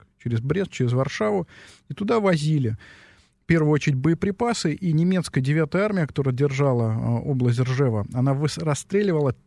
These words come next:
тысячу тонн, тонн боеприпасов в сутки. Естественно, наступающие советские войска встречал просто ураган огня. И вот это вот позиционное сражение, оно объяснялось прежде всего, м, этим.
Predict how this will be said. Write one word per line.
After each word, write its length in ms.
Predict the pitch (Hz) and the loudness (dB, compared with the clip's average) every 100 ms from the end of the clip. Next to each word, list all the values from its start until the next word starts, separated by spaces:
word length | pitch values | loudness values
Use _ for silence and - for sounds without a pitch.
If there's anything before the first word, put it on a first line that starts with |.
| - | -4
тысячу 520 | 190 - 156 - 123 _ | -4 -2 -2 -2 -6 _
тонн, 400 | 151 165 180 165 - _ _ _ _ | -2 -2 -2 -4 -10 _ _ _ _
тонн 400 | 143 147 127 104 - | 2 4 2 -2 -8
боеприпасов 880 | 139 113 123 123 131 - 170 - 123 | -8 -2 -2 -2 -4 -2 -4 -4 -8
в 20 | |
сутки. 520 | - - 139 - - - _ _ _ | -8 -2 -2 -4 -18 -20 _ _ _
Естественно, 800 | 120 - 196 - 170 156 143 123 | -6 -2 -2 0 0 2 0 -2
наступающие 800 | 135 135 - 151 165 147 - 120 | 0 -2 -2 -2 0 0 0 -4
советские 400 | - 131 - 139 | -2 -4 -2 -2
войска 300 | 156 - 208 | -2 -2 -6
встречал 520 | - 143 127 165 170 | -4 -6 -2 0 -2
просто 480 | 143 147 - 139 - _ | -2 -4 -2 -4 -6 _
ураган 580 | - 143 156 151 156 127 | -2 0 2 2 2 2
огня. 460 | 113 113 120 110 95 _ _ _ _ - | 0 0 0 0 -4 _ _ _ _ -4
И 140 | 131 | 0
вот 160 | 131 143 | 0 2
это 160 | 156 | 0
вот 120 | 147 - | 0 0
позиционное 720 | 139 143 143 170 160 143 135 | 0 0 -2 0 2 2 0
сражение, 600 | - 151 156 240 240 147 | 0 -2 0 0 0 0
оно 180 | 131 175 | 0 0
объяснялось 640 | 156 139 - 151 170 156 | 0 -2 -2 -2 0 -2
прежде 380 | - 131 139 143 | -2 -2 -2 -4
всего, 440 | - 135 135 139 - - - _ | -4 -2 0 -2 -4 -20 -20 _
м, 180 | 131 117 | -2 0
этим. 520 | - 151 113 104 - | 0 0 0 -2 -4